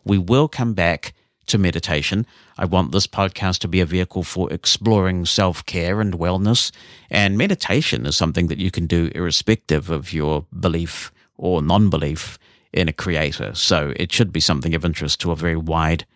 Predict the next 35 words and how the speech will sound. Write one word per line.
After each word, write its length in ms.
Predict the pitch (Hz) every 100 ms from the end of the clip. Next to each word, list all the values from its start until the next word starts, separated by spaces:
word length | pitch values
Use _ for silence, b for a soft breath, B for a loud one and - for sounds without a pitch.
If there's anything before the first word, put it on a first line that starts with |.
| _
range 240 | 90 80
of 100 | 69
people, 360 | - 95 - 67
and 80 | 71
how 240 | - 90
we 160 | 80 76
as 140 | 69
blind 340 | - 80 82 78
people 400 | 92 87 95 - b b b
can 140 | 160
meditate 440 | 165 156 113 71 73
and 80 | 87
what 140 | 85
the 60 | 92
benefits 540 | 80 80 - 80 - -
are. 320 | 104 82 65 B B B B B B _
Now, 80 | 147
we've 200 | 151 151
received 480 | 160 - 143 117 - -
a 80 | 131
number 300 | 139 175 180
of 240 | - 113
responses 680 | 104 - 87 76 73 78 -
from 220 | - 110 95
people 300 | 104 101 98
who've 160 | 101 -
asked 360 | 98 95 - -
me 320 | 95 90 85
not 220 | 95 107 - -
to 280 | - 98 92
read 440 | 85 127 151 95 - _
their 120 | 95
contributions 680 | 92 92 85 80 82 - 90
because 460 | - 95 - 90 80
they're 340 | 85 85 80